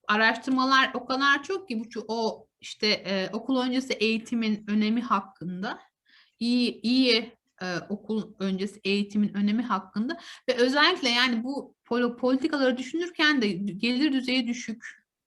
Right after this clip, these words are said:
e, bu bizim, e, pek çok şeyden faydalanamayan ya da fa-, hani, e,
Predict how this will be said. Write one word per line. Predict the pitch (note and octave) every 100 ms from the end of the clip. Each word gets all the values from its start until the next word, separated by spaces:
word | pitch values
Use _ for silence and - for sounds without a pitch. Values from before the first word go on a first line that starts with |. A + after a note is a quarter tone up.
| _ _ _ _ - _ G#3+
e, | G3 F#3+ G3
bu | A3 A3
bizim, | A#3 A3+ A#3+ A3+ - -
e, | F#3+ F#3+ F#3+
pek | C4+ B3+
çok | B3+ A#3+
şeyden | A#3+ A#3 A#3 A#3
faydalanamayan | G#3 A3+ A#3+ C#4+ B3+ G3 F3+ G3 - _ _
ya | G3+
da | G3+ G3+
fa-, | G3+ -
hani, | - A3+ A3 G#3+ - - _ G3+
e, | F#3+ F3+